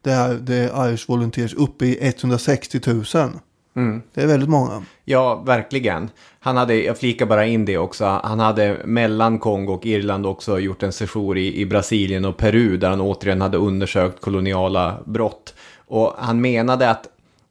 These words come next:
Speaker 2: det fanns ett släktskap mellan afrikaner, indianer och irländare
Speaker 1: Mm.
Speaker 2: som,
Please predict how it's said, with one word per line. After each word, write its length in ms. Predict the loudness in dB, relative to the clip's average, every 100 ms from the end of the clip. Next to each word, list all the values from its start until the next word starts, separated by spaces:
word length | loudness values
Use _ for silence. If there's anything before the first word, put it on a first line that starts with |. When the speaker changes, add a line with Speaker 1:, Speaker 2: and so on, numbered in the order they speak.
| -4
Speaker 2:
det 160 | -2
fanns 500 | 0 2 2 0 -4 -10
ett 180 | -10
släktskap 1000 | -8 -2 -2 -4 -14 -4 0 2 0 -4
mellan 440 | -4 0 0 -2 -2
afrikaner, 840 | -4 -4 0 4 4 2 -2 -2 -4
indianer 640 | -4 -2 0 0 0 0 -2
och 80 | 0
irländare 920 | 2 2 2 2 2 2 2 2 -4 -4
Speaker 1:
Mm. 260 | -2 -2 -2
Speaker 2:
som, 360 | 0 0 0